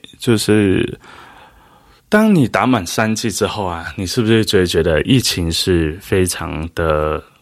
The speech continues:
其实不需要那么的、那么的认真去看待它？嗯，我的看法是，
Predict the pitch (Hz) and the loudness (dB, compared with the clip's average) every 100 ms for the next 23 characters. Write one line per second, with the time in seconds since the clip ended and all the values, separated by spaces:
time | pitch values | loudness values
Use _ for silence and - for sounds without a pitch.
0 | - - 110 - - 117 113 110 123 120 | -12 -10 -8 -8 -6 -2 2 4 4 4
1 | 90 71 - - - _ - 113 87 82 | 2 -2 -2 -6 -10 _ 0 0 2 0
2 | 76 76 - 120 92 87 - - 90 78 | 0 -2 0 2 2 -2 -4 -4 -2 -4
3 | 78 - - - _ _ _ _ _ _ | -4 -6 -6 -8 _ _ _ _ _ _
4 | _ _ _ - 87 85 80 78 90 - | _ _ _ -6 -4 -4 -6 -6 -8 -8
5 | - 107 123 185 117 85 - 107 104 87 | 0 2 4 4 4 0 2 4 6 4
6 | 87 | 0